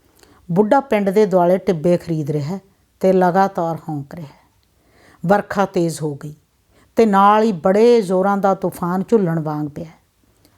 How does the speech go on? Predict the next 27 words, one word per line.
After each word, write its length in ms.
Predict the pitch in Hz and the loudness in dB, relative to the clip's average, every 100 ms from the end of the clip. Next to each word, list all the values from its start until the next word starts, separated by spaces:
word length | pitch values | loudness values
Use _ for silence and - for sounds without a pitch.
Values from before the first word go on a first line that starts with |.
| _ | _
ਪੌੜੀਆਂ 380 | - 202 196 202 | 0 2 0 -4
ਦਾ 140 | 196 190 | -2 -2
ਦਰਵਾਜ਼ਾ 500 | 170 175 160 151 175 | -4 -4 -6 -4 -4
ਵਾਰ-ਵਾਰ 500 | 151 156 175 160 151 | -4 -4 -2 -4 -8
ਖੜਕ 280 | - 151 - | -10 -16 -12
ਰਿਹਾ 240 | 143 135 139 _ _ - | -14 -12 -16 _ _ -8
ਤੇ 60 | |
ਮੈਨੂੰ 320 | 175 160 160 160 | -2 -2 -2 -2
ਜਾਪਦਾ 360 | 165 143 156 | -4 -4 -4
ਹੈ 80 | 208 208 _ - - | -6 -8 _ -20 -4
ਕਿ 100 | 240 | -2
ਜ਼ਰੂਰ 360 | 214 202 240 302 | 0 2 2 2
ਕੋਈ 240 | 294 226 226 | 2 2 2
ਨਾ 120 | 220 | 0
ਕੋਈ 200 | 220 214 | 0 2
ਦਰਵਾਜ਼ਾ 460 | 190 185 180 185 | 2 0 0 0
ਖੜਕਾ 400 | 190 180 170 156 | -2 -4 -6 -6
ਰਿਹਾ 220 | 151 139 143 | -6 -8 -12
ਹੋਵੇਗਾ। 400 | - 165 - - _ _ _ _ _ _ - | -14 -16 -16 -20 _ _ _ _ _ _ -2
ਘਰ 140 | 214 | -2
ਦੀ 200 | 143 196 | -2 -6
ਮਾਲਕਣ 460 | 185 165 160 - 185 | -4 -6 -8 -8 -6
ਮੀਤੋਂ 380 | 175 143 - 180 | -6 -8 -8 -4
ਵੀ 120 | 240 | -4
ਹੋ 140 | 190 | -6
ਸਕਦੀ 500 | 160 156 - - 156 | -8 -10 -14 -14 -10
ਹੈ। 100 | 170 | -10